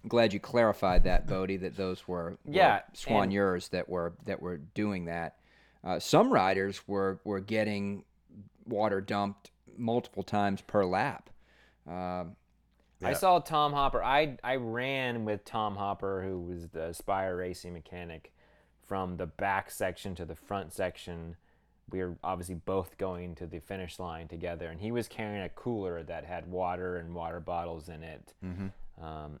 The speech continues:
Speaker 2: and I, we need to re-, rewind because we just briefly went over this.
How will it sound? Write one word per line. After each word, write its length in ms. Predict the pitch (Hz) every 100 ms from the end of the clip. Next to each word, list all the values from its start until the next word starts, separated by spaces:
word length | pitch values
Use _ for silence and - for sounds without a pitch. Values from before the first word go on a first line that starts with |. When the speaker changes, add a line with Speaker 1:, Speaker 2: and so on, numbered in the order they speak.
| -
Speaker 2:
and 120 | 104
I, 140 | 113 -
we 120 | 165
need 120 | 370
to 60 | 233
re-, 320 | 110 104 101 101
rewind 720 | 135 107 131 196 151 123 110
because 320 | 113 120 110
we 140 | 151
just 180 | 247 220 110
briefly 840 | 110 139 196 - 135 127 117 110 - -
went 180 | 110
over 140 | 190 233
this. 300 | 104 104